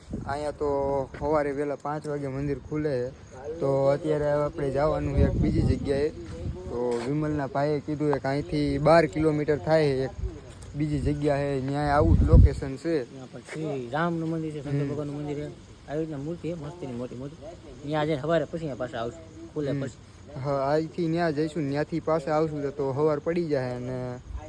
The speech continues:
Speaker 1: અહીં દર્શન થઈ જાય, ન્યાય દર્શન થઈ જાય છે અને પછી પાછા નીકળશું ઘર તરફ.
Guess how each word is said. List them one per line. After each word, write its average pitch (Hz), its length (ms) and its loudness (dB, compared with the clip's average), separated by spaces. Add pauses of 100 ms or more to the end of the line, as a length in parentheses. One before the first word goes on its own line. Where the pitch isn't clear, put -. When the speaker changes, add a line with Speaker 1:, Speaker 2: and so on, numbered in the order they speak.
(220)
Speaker 1:
અહીં 156 300 0
દર્શન 160 340 0
થઈ 160 160 0
જાય, 165 220 0
ન્યાય 151 300 0
દર્શન 151 360 0
થઈ 160 180 -2
જાય 147 180 0
છે 131 80 -4
અને 127 140 -6
પછી 147 580 -2
પાછા 147 240 -4
નીકળશું 151 500 -2
ઘર 143 180 2
તરફ. 135 320 -2